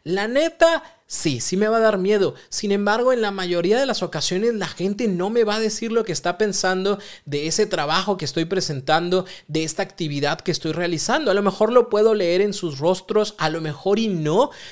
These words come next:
pero no siempre lo voy a saber. Así que, ¿qué importa lo que piensen los demás si yo ya me estoy dando la oportunidad de poner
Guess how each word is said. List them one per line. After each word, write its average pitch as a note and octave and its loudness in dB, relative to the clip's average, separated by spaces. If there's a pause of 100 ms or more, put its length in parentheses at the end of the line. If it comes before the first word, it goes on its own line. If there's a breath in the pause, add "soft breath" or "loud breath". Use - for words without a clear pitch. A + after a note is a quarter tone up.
(120 loud breath)
pero D#3+ 2
no F#3+ 2
siempre A#3 0
lo F#3+ 2
voy F3+ 2
a E3+ 0
saber. B2+ -4
Así C#3 -6
que, F#3+ 0 (300 loud breath)
¿qué G3+ 2
importa G#3 0
lo F#3+ 0
que C#3+ -4
piensen D#3 -4
los F3 -2
demás F3+ -4
si E3+ -6
yo E3+ -4
ya F#3 -2 (240 loud breath)
me D3 -4
estoy E3+ -4
dando F#3+ 2
la G3 4
oportunidad D3+ -4
de C3+ -4
poner D3 -2